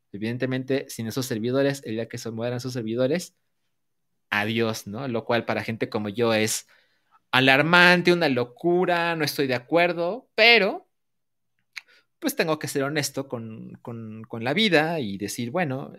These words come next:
el, más del setenta por ciento de las ventas de los videojuegos en este momento son digitales,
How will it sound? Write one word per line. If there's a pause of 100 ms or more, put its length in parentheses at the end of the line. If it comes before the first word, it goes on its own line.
(100)
el, (240)
más
del
setenta
por
ciento
de
las
ventas
de
los
videojuegos
en
este
momento
son (640)
digitales,